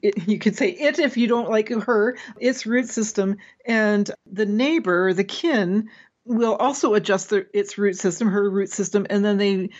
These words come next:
they find a balance between each other that will favor the regeneration of that kin seedling.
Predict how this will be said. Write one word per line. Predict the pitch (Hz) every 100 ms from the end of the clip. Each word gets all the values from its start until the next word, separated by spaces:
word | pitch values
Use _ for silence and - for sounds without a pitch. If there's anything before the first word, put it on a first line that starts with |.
| -
they | - 202 190 -
find | - 220 214
a |
balance | 190 190 190 208 -
between | 208 - 247
each | 254 -
other | 190 185
that | 175 185
will | 202 185
favor | - _ 233 240 220 185 175 185 - -
the | 202 202
regeneration | 208 165 202 196 175 175 196
of | 175 165
that | 160 -
kin | - 185
seedling. | 165 160 185 160 143 143